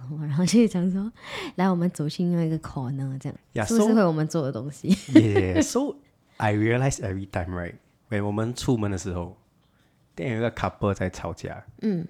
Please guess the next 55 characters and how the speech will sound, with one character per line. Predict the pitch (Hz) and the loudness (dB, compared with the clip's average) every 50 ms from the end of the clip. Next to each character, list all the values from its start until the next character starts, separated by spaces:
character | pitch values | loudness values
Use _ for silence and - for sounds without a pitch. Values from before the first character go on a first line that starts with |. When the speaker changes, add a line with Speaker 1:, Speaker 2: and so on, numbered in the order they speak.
| _ _ _ _ _ _ - | _ _ _ _ _ _ -10
Speaker 2:
it's | 127 - | -8 -4
真 | - - - | -2 0 0
的 | - | 0
不 | - - 131 | 2 2 0
关 | - - 131 120 110 113 101 92 | 2 2 2 2 2 0 -4 -4
我 | 92 | -6
们 | 85 87 87 | -6 -4 -6
的 | 82 | -6
事 | - - - 92 76 | -6 -6 -6 -6 -6
欸， | - - - _ _ - | -6 -8 -14 _ _ -4
like | - 175 | -2 -2
Speaker 1:
Of | 180 - | -2 -4
course。 | - - 185 170 - - - _ _ _ _ - | -4 -6 -6 -6 -6 -8 -20 _ _ _ _ -10
Speaker 2:
like， | - - - _ _ _ - _ _ _ _ - | -10 -10 -10 _ _ _ -20 _ _ _ _ 2
关 | 117 120 110 | 2 2 4
我 | 104 | 2
们 | 90 87 85 | 0 -4 -4
屁 | 85 - 101 90 | -4 -6 -6 -6
事。 | 87 - - - - - - - | -6 -6 -8 -12 -16 -18 -10 -2
Speaker 1:
嗯。 | - 208 175 151 - - - - - - - - - - - - - _ _ _ - | -2 -2 -2 -2 -6 -12 -16 -6 0 0 0 0 0 -6 -8 -10 -14 _ _ _ -6
Speaker 2:
But | 92 95 | -4 -4
就 | - 131 | 0 2
是 | 175 | 2
我 | 147 117 92 | 2 2 2
们 | 95 101 | 2 0
要 | 110 107 110 | 2 2 0
插 | - - 117 | 0 0 -4
一 | 101 87 | -4 -6
脚， | - - - 73 - - _ _ _ _ _ _ _ _ - | -10 -12 -14 -14 -14 -18 _ _ _ _ _ _ _ _ -2
not | 147 196 240 170 | 0 2 2 4
like | 113 | 4
我 | 104 104 | 4 4
们 | 101 | 4
会 | 139 139 | 4 2
进 | 139 - 143 139 123 | 2 2 0 0 0
去 | - - 127 | -2 -2 -2
那 | 117 110 | -2 -2
个 | 98 117 104 104 - - _ - | 0 0 -2 -2 -2 -8 _ -12
conversation。 | - - 107 98 95 95 90 87 87 85 - - 90 87 87 | -8 -6 -4 -4 -2 -4 -4 -4 -6 -6 -6 -8 -10 -10 -8
Speaker 1:
对， | 87 - 180 175 | -6 -4 -2 -2
我 | 175 175 | 0 -2
们 | 175 185 202 | -2 -2 -2
只 | 208 190 | -2 -2
是 | 175 180 175 | -2 -4 -6
喜 | - - 160 | -6 -4 -4
欢 | 147 147 151 139 | -4 -4 -6 -6
看 | - 156 147 131 | -6 -8 -6 -6
而 | 139 | -6
已。 | 131 120 110 - - - - - | -8 -8 -8 -12 -16 -18 -12 -4
Speaker 2:
But | 117 117 | -2 -2
我 | 107 104 | 0 0
们 | 123 135 143 | 0 -2 -2
就 | - 185 151 | -2 -4 -4
很 | - 92 92 | -4 -6 -8
像， | - - 123 113 104 | -6 -4 -4 -4 -6